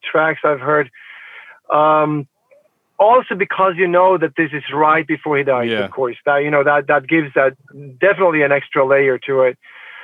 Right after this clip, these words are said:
Speaker 1: Um, and the two opening tracks, or, like, the, the, but I'm not sure that they're the opening tracks, so let me name them instead. Um,
Speaker 2: That happens to the heart and
Speaker 1: there
Speaker 2: moving
Speaker 1: is,
Speaker 2: on.
Speaker 1: uh, Mo-, yeah,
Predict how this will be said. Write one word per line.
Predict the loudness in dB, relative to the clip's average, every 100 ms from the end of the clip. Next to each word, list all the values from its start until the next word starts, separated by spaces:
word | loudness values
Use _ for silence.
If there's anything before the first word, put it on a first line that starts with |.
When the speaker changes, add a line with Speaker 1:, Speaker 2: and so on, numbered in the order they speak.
| -20 -20 -4
Speaker 1:
Um, | 0 2 2 2 -2 -4 -8 _ _ _ 0
and | 2 4
the | 0
two | 2 4
opening | 4 2 0 0
tracks, | 0 2 2 0
or, | 0 2
like, | 2 2 2
the, | -2
the, | 0 2 4 4 0 -8 -20 -6
but | -2 -2 -4 -16 _ -6
I'm | -2
not | -2 -2 -4 -4
sure | 0
that | 0
they're | 0 0
the |
opening | 0 0 -4
tracks, | -2 -2 -2
so | -2
let | 0
me | 0 -4
name | -6 -4 -2 0 -2
them | -4
instead. | -6 -8 0 0 0 -8 -20 -20 -20 -6
Um, | 0 4 4 4 2
Speaker 2:
That | -4 -4
happens | -4 -2 -6
to | -4
the | -4
heart | 0 0 0
and | -2 0
Speaker 1:
there | 2
Speaker 2:
moving | 4 4 2
Speaker 1:
is, |
Speaker 2:
on. |
Speaker 1:
uh, | 4 4 2
Mo-, | 2 2 2 -2 -12 _ _ _ _ _ _ _ _
yeah, | 0 4 4 4 2